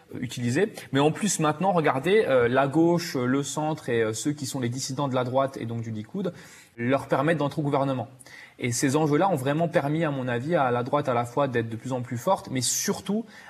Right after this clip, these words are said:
à la gauche de s'effondrer politiquement, puisqu'en fait, elle a perdu le soutien à la fois des pacifiques qui pouvaient espérer un changement, et ils ont vu que c'était pas le cas, et en même temps de ceux qui, euh, euh, voulaient voter pour elle pour empêcher Netanyahou. Ils ont préféré,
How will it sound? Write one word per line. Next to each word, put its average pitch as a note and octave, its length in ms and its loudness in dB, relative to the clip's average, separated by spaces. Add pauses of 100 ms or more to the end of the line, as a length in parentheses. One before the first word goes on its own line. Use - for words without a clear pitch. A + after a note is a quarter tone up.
à C3+ 100 2
la C3 120 4
gauche D3 220 0
de A#2+ 100 -2
s'effondrer D#3 540 -2
politiquement, C#3+ 580 -4
puisqu'en B2 360 -8
fait, E3+ 340 0 (280)
elle A2 440 0
a A2+ 80 2
perdu B2+ 300 0
le C3 60 -2
soutien C#3 380 -4
à - 20 2
la C3+ 100 2
fois C#3+ 220 -2
des A#2+ 100 0
pacifiques B2 500 -4
qui - 140 -8
pouvaient B2+ 380 0
espérer B2 500 0
un A#2 80 -2
changement, B2+ 460 -4 (160)
et - 60 -8
ils B2 60 -12
ont A#2 40 -8
vu A#2+ 80 -4
que A#2 80 -8
c'était - 180 -12
pas F#2+ 120 -6
le G2+ 60 -8
cas, D3+ 200 -4 (280)
et C#3+ 80 2
en B2+ 120 2
même B2 200 -2
temps D#3 220 0
de B2+ 140 0
ceux C#3+ 280 -2
qui, C#3 320 -4
euh, A2+ 180 2 (420)
euh, A2 100 0
voulaient A#2+ 260 0
voter C#3 300 0
pour C3+ 180 -2
elle C#3+ 80 0
pour - 120 -12
empêcher A#2 280 -4
Netanyahou. A#2+ 580 0
Ils B2 140 -2
ont A2+ 40 -6
préféré, A2+ 360 -4